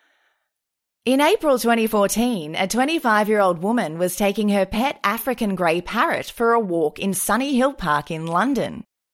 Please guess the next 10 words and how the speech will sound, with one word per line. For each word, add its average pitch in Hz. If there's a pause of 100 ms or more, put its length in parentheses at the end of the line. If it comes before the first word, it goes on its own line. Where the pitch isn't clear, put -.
(120)
which 302
is 320
not 359
something 262
I 208
knew 170
people 180
did 214
until 175
now. 139